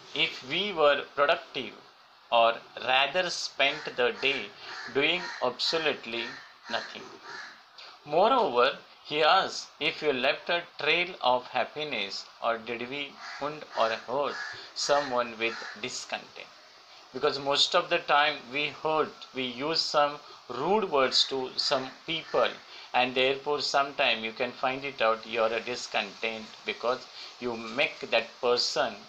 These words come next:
unhappy. He concludes here by saying that in our slumber, God would say, "Based on what we did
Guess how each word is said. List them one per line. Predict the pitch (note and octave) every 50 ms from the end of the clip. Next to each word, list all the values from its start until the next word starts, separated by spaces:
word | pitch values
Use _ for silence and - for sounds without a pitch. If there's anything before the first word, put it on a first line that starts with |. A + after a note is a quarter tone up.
| - - -
unhappy. | A2+ A2 - - G2 F2+ - - - - - - - - - - - - - - - - - -
He | D#3+ D3+ - F#3 F3+ F3+
concludes | - - D#3+ D#3+ D#3 C3+ - - G3 G#3+ A#3+ A3+ F3+ A#2+ G#2 - - - - - - - - - - - - - - -
here | C#3+ C3+ B2+ B2+ B2 C#3 C#3+ - - - - -
by | - C3 C3 B2+
saying | A#2+ - - - D#3 D#3+ F3 G3+ G3 C#3+ A2
that | A2+ A2 A2+ A2+ A2 - - - - - - - - -
in | B2+ B2+ C3 C3 C3 - - - - - - - - - -
our | B2+ B2+ B2+ B2 B2
slumber, | - - - - - C#3+ C#3+ D3+ D#3+ D#3 D#3+ D3+ E3 E3+ F3 F3 E3+ - - - - A#2 A2+
God | B2+ B2+ B2 B2 A#2+ A#2+ A#2
would | A#2 A2+ G#2+ G#2+
say, | - - - D#3+ D#3+ C#3+ A#2 G#2 A2 - - - - - - - - - - - A2
"Based | A#2+ D3 D#3+ D#3+ D3 - - - - A#2+
on | A#2+ B2 A2+ A2 A2
what | A2+ B2+ D3 E3 E3+ E3+ - C#3+
we | C3 C3+ C3+ C3+ C3
did | A2+ G#2+ A#2 A#2+ A#2